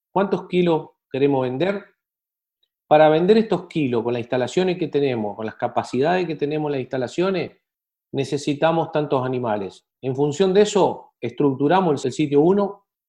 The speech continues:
en función de las mortalidades, de los resultados productivos actuales,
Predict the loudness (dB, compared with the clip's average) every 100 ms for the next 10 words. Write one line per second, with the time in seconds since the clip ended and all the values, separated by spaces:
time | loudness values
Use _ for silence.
0 | _ _ _ _ -14 -8 -2 0 2 2
1 | 0 0 0 4 6 8 8 4 2 -2
2 | -4 -4 4 4 4 0 -2 2 2 2
3 | 2 2 2 0